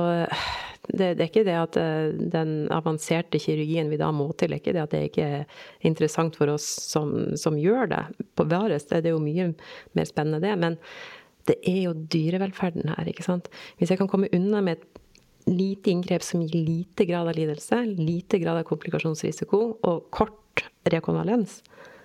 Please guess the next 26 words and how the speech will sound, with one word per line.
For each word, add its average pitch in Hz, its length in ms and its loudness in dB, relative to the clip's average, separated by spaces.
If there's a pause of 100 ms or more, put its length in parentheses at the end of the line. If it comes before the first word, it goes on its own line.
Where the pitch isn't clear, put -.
(160)
så - 240 -2
vil 175 160 0
jeg 165 140 0
jo - 20 -14 (220)
veldig 180 260 2
mye 160 140 0
heller 170 240 0
det 175 80 -2 (480)
enn 175 140 2
å 165 100 0
måtte - 180 -4
fjerne 165 320 0
for 160 140 -4
eksempel 160 420 -4
hele 156 240 -2
penis 156 300 -4
og - 80 -6
forhud 160 180 -2
på 147 140 0
en 151 80 -2
hest - 180 -4
som - 140 0 (240)
inngrepet 170 420 2
går 180 320 -2
teknisk - 380 -2
fint. 269 260 2